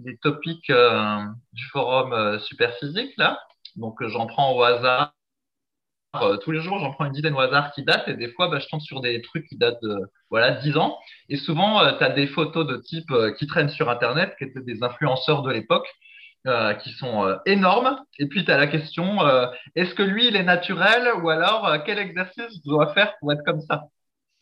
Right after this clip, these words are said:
Oui, ça me fait rire parce que tu vois les types, les, les photos des types, franchement, ils sont, euh, ils sont monstrueux, quoi. Et donc, euh, des, et quand, quand c'est comme ça, déjà, t'es sûr que tu vas être déçu parce que jamais t'atteindras le, le niveau de ces types-là.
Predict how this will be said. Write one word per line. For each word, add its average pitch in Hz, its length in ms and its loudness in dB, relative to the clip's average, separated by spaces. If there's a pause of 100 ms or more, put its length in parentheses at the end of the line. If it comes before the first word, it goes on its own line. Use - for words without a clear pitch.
(120)
Oui, 156 140 -2
ça 151 100 4
me 143 100 0
fait 180 140 0
rire 240 220 0
parce 131 160 -4
que 151 80 -6
tu 147 160 -8
vois 151 120 4
les 156 140 2
types, 269 400 -4
les, 127 400 -2
les 135 180 -4
photos 170 280 0
des 151 180 2
types, 285 220 0
franchement, 226 360 -2
ils 214 220 -4
sont, 120 240 -4
euh, 104 60 0 (400)
ils 135 80 -8
sont 160 100 2
monstrueux, 180 680 2
quoi. - 260 -2 (920)
Et 143 120 0
donc, 175 340 0
euh, 113 420 2 (760)
des, 139 320 -2
et 135 140 -2
quand, - 200 -2
quand 151 160 0
c'est 117 100 -2
comme 139 160 -2
ça, 208 140 2
déjà, 185 240 0
t'es 180 120 -6
sûr - 200 -6
que - 80 -6
tu 151 160 -6
vas 143 80 0
être 120 120 -8
déçu 139 320 -8
parce - 160 -6
que 139 120 -4
jamais 190 340 2
t'atteindras 160 460 2
le, 135 320 0
le 131 120 -8
niveau 156 260 -2
de 135 100 -2
ces 139 180 -8
types-là. - 400 -2